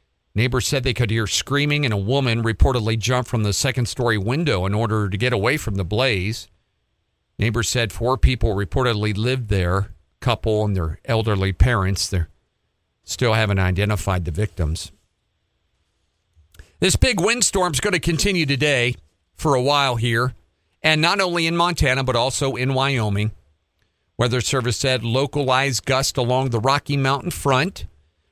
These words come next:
could exceed one hundred and ten miles an hour. Winds gusting to seventy-five are expected in northwestern Wyoming.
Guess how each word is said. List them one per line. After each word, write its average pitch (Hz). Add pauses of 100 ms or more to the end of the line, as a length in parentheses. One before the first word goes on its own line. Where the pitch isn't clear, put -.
could 185
exceed 185
one 160
hundred 165
and 147
ten 139
miles 135
an 165
hour. 123 (1040)
Winds 147
gusting 143
to 123
seventy-five 143
are 110
expected 120
in 110
northwestern 117
Wyoming. 104